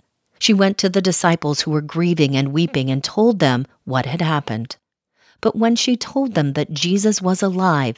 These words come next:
and she had seen him, they didn't believe her.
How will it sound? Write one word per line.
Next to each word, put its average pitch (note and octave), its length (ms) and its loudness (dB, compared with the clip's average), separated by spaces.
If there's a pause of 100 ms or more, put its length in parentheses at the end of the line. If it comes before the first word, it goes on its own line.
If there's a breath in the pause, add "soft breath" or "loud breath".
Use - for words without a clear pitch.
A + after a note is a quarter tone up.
and E3+ 120 4
she G#3 200 4
had G3 180 2
seen B3+ 320 6
him, C3+ 320 2 (480)
they F3+ 220 2
didn't C#3+ 440 -2
believe G3+ 420 0
her. C3+ 280 -4